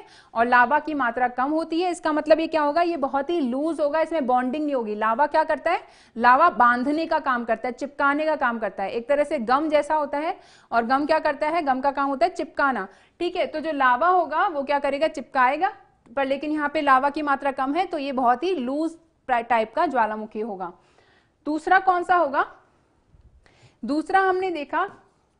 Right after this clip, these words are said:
कि अगर मान लीजिए पहले ये ज्वालामुखी, एक ही ज्वालामुखी बहुत बार फट चुका है, हमने देखे ना कई इस तरह के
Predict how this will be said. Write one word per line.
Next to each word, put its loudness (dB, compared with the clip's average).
कि -2
अगर 2
मान 0
लीजिए -8
पहले -4
ये -4
ज्वालामुखी, 0
एक -4
ही -2
ज्वालामुखी 0
बहुत -2
बार 2
फट -4
चुका -8
है, -4
हमने -4
देखे -4
ना 0
कई 2
इस -10
तरह -2
के -4